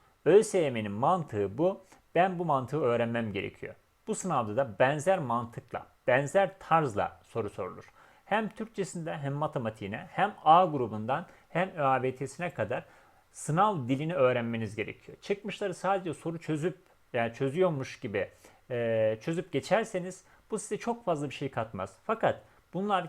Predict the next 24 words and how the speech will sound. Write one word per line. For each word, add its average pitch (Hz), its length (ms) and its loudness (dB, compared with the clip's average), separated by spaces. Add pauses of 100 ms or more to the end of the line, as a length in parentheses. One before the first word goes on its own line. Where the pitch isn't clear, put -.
geçen 160 260 -4
yılların 131 400 -6
sınavında 139 520 -6
çıktı. - 500 -6 (320)
Bu 208 100 0
yılda 147 420 2
aynı 165 440 0 (140)
ya 151 120 0
da 113 200 0
benzer 143 420 6
sorular, 95 500 -4
benzer 131 460 2
tarzda 113 300 0
sorular 135 420 0
çıkacak 160 440 -4
diye 107 140 -2
düşünürseniz 180 680 -8 (260)
size 180 360 0
çok 185 240 -2
daha 127 260 0
büyük 147 340 -2
bir 135 220 0
avantaj 131 380 0
sağlar. 95 420 -2